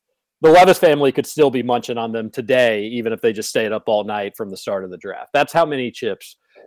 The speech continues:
there are at Salsaritas, two locations in Louisville. Middletown, it has a drive-through on a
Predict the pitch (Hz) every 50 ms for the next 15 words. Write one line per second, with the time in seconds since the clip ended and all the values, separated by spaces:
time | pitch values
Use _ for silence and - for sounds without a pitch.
0 | - 139 160 196 196 165 139 127 117 117 - 175 185 - - - 175 156 - 151
1 | 131 127 117 117 - - 311 339 349 254 170 - 160 135 120 - 127 117 113 107
2 | 117 113 113 117 113 110 110 104 110 107 107 104 120 127 147 151 156 147 - 151
3 | 147 151 175 165 123 110 123 127 - 107 - - 151 165 180 190 185 - 196 208
4 | 214 196 165 143 135 135